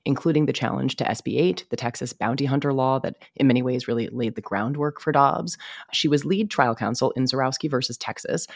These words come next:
a challenge to Texas's implementation of the medical exception to its abortion ban.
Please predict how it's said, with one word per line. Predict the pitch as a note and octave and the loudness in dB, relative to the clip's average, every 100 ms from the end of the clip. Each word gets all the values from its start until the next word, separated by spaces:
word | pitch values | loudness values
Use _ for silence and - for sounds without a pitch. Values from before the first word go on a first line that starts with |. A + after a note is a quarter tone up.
| - - | -18 -10
a | - | -2
challenge | D3 D3 D3+ C#3+ | 2 4 2 0
to | - C3 | 0 -2
Texas's | B2+ - E3+ D3+ D3 - | -2 -4 -2 0 -2 -2
implementation | B2 A#2+ A#2+ - E3+ E3 D#3 D3 | -4 -4 -6 -2 0 2 2 0
of | B2+ | -4
the | C3+ | -4
medical | A#2 C3 C3+ B2+ | -2 -2 -2 -4
exception | - - C3+ - C3+ | -4 -4 -4 -2 -2
to | B2+ | -2
its | B2 - | -8 -8
abortion | - C#3+ - D#3+ | -2 -2 0 0
ban. | D#3+ E3+ F#3 | 0 0 -4